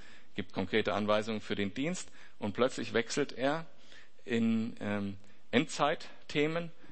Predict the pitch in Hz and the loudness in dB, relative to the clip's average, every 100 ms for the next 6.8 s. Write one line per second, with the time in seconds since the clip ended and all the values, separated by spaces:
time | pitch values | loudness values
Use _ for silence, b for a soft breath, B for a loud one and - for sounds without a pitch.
0 | B - 107 117 113 113 113 - b b | B 0 4 4 4 2 2 0 b b
1 | - 98 101 135 - 139 135 135 - 98 | 0 4 6 4 2 2 2 0 -2 -2
2 | 101 95 95 131 - 87 131 139 120 120 | 0 4 4 4 2 2 0 0 -4 -2
3 | 120 - 101 123 117 113 107 104 98 101 | 0 0 0 0 0 4 4 4 0 -4
4 | 120 95 95 104 95 90 - 135 143 139 | -2 -2 0 0 2 2 0 -2 -2 -2
5 | 147 - 143 127 120 117 113 110 117 B | 0 -2 -2 0 0 2 2 2 0 B
6 | B B B - 101 98 98 | B B B -4 0 2 2